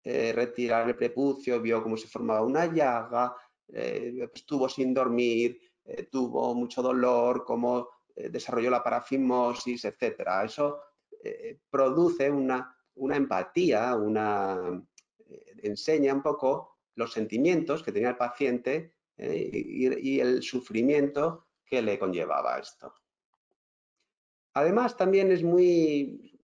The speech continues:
eh, curioso cómo se añaden comentarios subjetivos del médico que hoy en día no se recogen o,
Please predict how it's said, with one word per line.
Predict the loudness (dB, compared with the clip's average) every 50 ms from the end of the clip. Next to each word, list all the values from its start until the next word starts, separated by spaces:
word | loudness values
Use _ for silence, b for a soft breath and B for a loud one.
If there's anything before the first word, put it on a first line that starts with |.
| _ -20 -20
eh, | -20 -20 -14 -10 -8 -8 -8 -4
curioso | -4 -2 0 0 0 0 -2 -4 -4 -2
cómo | -2 0 0 0 0 -2 -8 -16 _ _ _
se | _ -16 -8 -4 -2 0
añaden | 0 0 0 2 0 2 2 2 2
comentarios | 2 0 0 0 0 0 0 0 0 0 -2 -4
subjetivos | -6 -8 -6 -8 -8 -4 -2 0 0 0 0 0 -4 -12 _ _ _ -6
del | -2 -2 0 2
médico | 2 2 2 2 0 -2 -2 -4
que | -4 -2
hoy | 0 2
en | 2 0 0 0
día | 0 0 2 2 0 -2 -6 _ _ _ _ -8
no | -8 -8
se | -6 -6
recogen | -8 -8 -8 -8 -2 0 0 0 0 -2 -4 -4 -4 -4 -4 -6
o, | -6 -8 -10 _